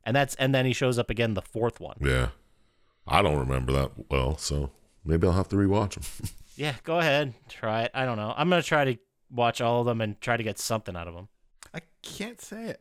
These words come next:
Speaker 3: ever watched any of 'em.
Speaker 2: There, there's something. They are
Speaker 1: I
Speaker 2: something.
Speaker 1: can't. I'm still trying desperately to see the appeal. I get it from, like,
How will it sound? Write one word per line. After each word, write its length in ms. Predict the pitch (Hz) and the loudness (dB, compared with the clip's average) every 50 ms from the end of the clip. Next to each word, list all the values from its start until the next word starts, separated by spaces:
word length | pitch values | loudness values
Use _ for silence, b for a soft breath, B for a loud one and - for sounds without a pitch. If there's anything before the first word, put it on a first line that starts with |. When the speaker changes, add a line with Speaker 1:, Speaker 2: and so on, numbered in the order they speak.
| _ 131 | _ -12
Speaker 3:
ever 180 | 143 170 165 | -8 -8 -8
watched 320 | 147 139 135 131 - - - | -8 -8 -8 -10 -10 -14 -14
any 200 | - 123 135 127 | -10 -8 -8 -6
of 80 | 107 90 82 | -8 -8 -10
'em. 160 | 85 85 90 - _ _ - | -12 -12 -14 -16 _ _ 2
Speaker 2:
There, 600 | 156 160 175 170 165 156 151 143 135 127 104 - _ _ | 4 4 6 6 6 6 6 4 2 0 -2 -4 _ _
there's 260 | - 131 135 123 - | 0 2 2 4 2
something. 480 | - - 76 82 85 - 71 67 67 65 - _ _ _ | 4 4 4 4 4 2 0 0 0 -2 -8 _ _ _
They 100 | - 62 60 | -8 -6 -4
are 140 | 64 67 71 | -2 2 2
Speaker 1:
I 100 | 180 185 | 2 2
Speaker 2:
something. 140 | - - | 0 0
Speaker 1:
can't. 300 | - 208 226 247 240 208 - | 0 2 2 2 0 0 2
I'm 140 | 175 180 160 | 2 2 2
still 340 | - - - - 208 214 208 | 2 -2 0 0 0 0 0
trying 420 | - - - 180 175 170 160 151 135 | -2 0 0 2 2 4 2 0 2
desperately 440 | 143 139 127 - - 120 117 127 113 | 2 0 0 0 -4 -4 -4 -2 -2
to 40 | 104 | -2
see 220 | - - 131 123 | -4 -2 -2 -2
the 160 | 117 107 107 101 | -2 0 0 -2
appeal. 320 | 95 - - 123 113 113 | -2 -4 -4 -2 -2 2
I 120 | - 143 175 | 2 2 2
get 160 | 190 285 330 | 4 4 2
it 80 | 349 - | 2 2
from, 120 | 277 240 | 2 4
like, 260 | 214 180 156 - - | 4 2 2 0 -4